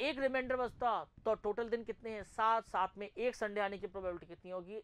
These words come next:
एक बटे सात। अगर नॉर्मल ईयर की बात करें तो आपका आंसर होता है एक बटे सात, और अगर लीप ईयर की बात करें तो आपका आंसर होता है दो बटे सात। ठीक है प्यारे बच्चों, अगले प्रश्न की ओर बढ़ते हैं।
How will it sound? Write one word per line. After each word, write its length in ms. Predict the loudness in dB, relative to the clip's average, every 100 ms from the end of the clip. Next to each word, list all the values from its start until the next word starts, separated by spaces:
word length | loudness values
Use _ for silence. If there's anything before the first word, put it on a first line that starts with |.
| -6
एक 220 | -6 -4
बटे 320 | -8 -8 -12
सात। 300 | -8 -6 -6 -10 -20 -20 -10
अगर 160 | -4 0
नॉर्मल 300 | 2 2 2
ईयर 160 | 4 2
की 120 | 2
बात 220 | 0 0
करें 200 | -2 -4
तो 100 | -2
आपका 220 | -2 -2
आंसर 220 | -6 -2
होता 220 | -2 0 0
है 120 | 0
एक 380 | 6 10 10 6
बटे 280 | 0 -2
सात, 400 | 0 10 12 12 8 -14 -20 -2
और 120 | 2
अगर 160 | 4 4
लीप 300 | 2 0 6
ईयर 140 | 6
की 120 | 6 2
बात 260 | 2 2
करें 240 | 0 -2 0
तो 100 | 0
आपका 260 | 0 -2
आंसर 200 | -2 -2
होता 220 | -4 -2
है 120 | -4 -4
दो 260 | 0 0
बटे 360 | 0 -2 -6 -6
सात। 520 | -8 -4 -4 -4 -14 -6
ठीक 100 | 0
है 60 |
प्यारे 180 | 2 2
बच्चों, 260 | 0 -6 -8 -4
अगले 160 | 4 6
प्रश्न 260 | 4 -2
की 100 | 2
ओर 60 | 2
बढ़ते 240 | 2 -4
हैं। 80 | -10